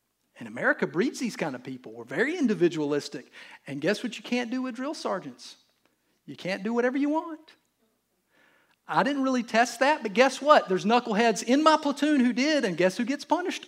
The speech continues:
All of us. Hallelujah. It was just awful. It was awful. Couldn't sleep when I wanted to sleep, couldn't go where I wanted to go. Had to work out when I didn't wanna work out,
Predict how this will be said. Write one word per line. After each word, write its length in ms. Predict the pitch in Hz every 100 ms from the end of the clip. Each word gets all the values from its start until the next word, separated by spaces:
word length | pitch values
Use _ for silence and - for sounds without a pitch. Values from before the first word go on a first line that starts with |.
| -
All 240 | 180 294
of 80 | 339
us. 560 | 381 - - - - - _ _ _ _ _ _
Hallelujah. 760 | - - 220 240 214 147 120 117 - _ _ _ _ _ _ _ _
It 100 | 185
was 180 | 226 220
just 260 | 226 220 -
awful. 400 | 165 170 143 - _ _ _ _ _ _ _ _ _
It 80 | -
was 180 | 262 -
awful. 400 | 240 302 - - _ _ _ _ _ _ _ _ _ -
Couldn't 200 | 190 208
sleep 300 | - 214 208
when 100 | 214
I 40 |
wanted 240 | 208 214 202
to 60 |
sleep, 440 | 190 - 233 254 -
couldn't 200 | 185 175
go 160 | 185
where 160 | 202 202
I 40 |
wanted 280 | 202 208 196
to 80 | 175
go. 420 | 165 214 247 285 - _ _ _ _ _ _ -
Had 180 | 180
to 60 | 185
work 220 | 196 196
out 160 | 214 208
when 120 | 196
I 20 |
didn't 200 | 185 214
wanna 200 | 190 208
work 220 | 196 208
out, 260 | 202 233 254